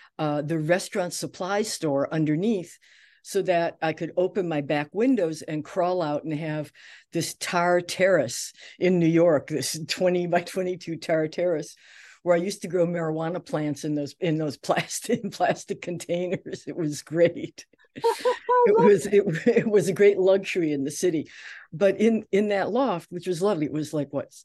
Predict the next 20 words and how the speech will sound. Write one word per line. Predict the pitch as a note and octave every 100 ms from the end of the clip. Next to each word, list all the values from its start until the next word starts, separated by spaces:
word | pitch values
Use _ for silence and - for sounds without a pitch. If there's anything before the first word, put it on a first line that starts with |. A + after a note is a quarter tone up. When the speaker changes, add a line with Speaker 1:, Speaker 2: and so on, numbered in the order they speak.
| _
Speaker 1:
seventy-five | - - - - F#3 E3+ F3 E3+ D#3 D#3
feet | - - D#3+ D3+
long, | D3+ D3+ D3+ D3
twenty-two, | - E3 E3 D#3+ - D#3+ D#3+
twenty-five | D#3 D#3+ D#3 D3+ C#3+
feet | - D3+
wide. | C#3+ D3 C#3+ D3
I |
mean, | E3 D3 D#3
really | E3+ D#3
just | F3+ E3
a |
long | D3+ D#3 D#3 D#3+
open | D3 C3+
space, | C3 E3+ C3 -
fourteen | D3+ D3 - D#3
foot | D#3
high | D3 C#3
tin | C3+ D#3 E3
ceilings, | D3+ E3+ D#3 D#3 D3+